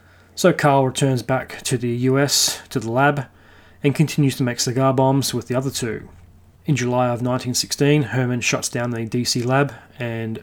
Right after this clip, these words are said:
moves the whole operation down to Saint Louis. The Dilgers are not with them, so Herman and Helken are left to produce bioagents without Anton's expertise.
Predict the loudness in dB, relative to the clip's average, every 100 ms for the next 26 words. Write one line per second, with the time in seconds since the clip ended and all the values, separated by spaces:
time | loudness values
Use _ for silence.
0 | -6 0 0 0 -4 -4 -2 -2 0 0
1 | 0 0 0 0 -4 -4 -4 -6 -4 2
2 | 2 2 0 -2 -4 -16 -20 -20 -12 -6
3 | 0 4 6 6 4 2 -4 0 -2 2
4 | 4 4 0 -10 -20 -20 -20 _ _ 0
5 | 2 2 2 4 4 2 2 -2 0 -2
6 | -4 -6 -14 -20 0 2 4 4 2 0
7 | -4 _ -14 -4 0 2 0 -4 -2 -2
8 | 0 0 0 -2 -4 -6 -8 -6 -6 -4
9 | -8 -6 -6 -8 -8 -10 -12 -12 -6 0
10 | 0 0 -4 -4